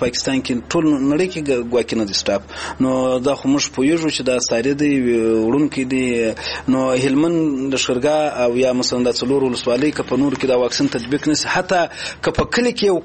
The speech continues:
یو کور پاته کېږي، دا معنا چې هغه کلی، اه، موږ واکسین نه دی، هغه ماپ نه دی، ځکه هغه ویروس په هغه ځای په ځای کې ځان پټوي. په هغه کور کې شاید چې دی پټ سي، چې هلته واکسین تطبیق، نه تطبیق کېږي.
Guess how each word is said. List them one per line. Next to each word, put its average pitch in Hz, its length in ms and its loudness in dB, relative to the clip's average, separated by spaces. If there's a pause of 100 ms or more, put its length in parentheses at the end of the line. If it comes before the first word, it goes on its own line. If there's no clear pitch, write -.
(420)
یو 151 160 2
کور 208 220 0
پاته 180 280 -2
کېږي، 156 300 -2
دا 156 140 0
معنا 151 280 0
چې 151 120 -4
هغه 131 140 0
کلی، 139 340 -2 (300)
اه، 127 100 -2
موږ 131 360 0
واکسین 120 640 0
نه 139 100 2
دی، 143 120 2
هغه 117 420 2
ماپ 123 360 -2
نه 131 100 0
دی، 143 160 -2 (260)
ځکه 160 220 0
هغه 135 180 2
ویروس 143 300 2
په 151 80 0
هغه 135 140 -2
ځای 175 160 2
په 165 120 -2
ځای 123 200 0
کې 113 180 -6
ځان 104 180 0
پټوي. 113 200 -4
په 131 140 -2
هغه 165 120 0
کور 160 180 -2
کې - 160 -6
شاید 143 120 0
چې - 80 -6
دی 139 120 0
پټ - 180 -4
سي، - 140 -8
چې - 100 -2
هلته 127 180 0
واکسین 120 320 0
تطبیق، 104 460 -8
نه 113 140 0
تطبیق 95 320 -12
کېږي. 98 260 -6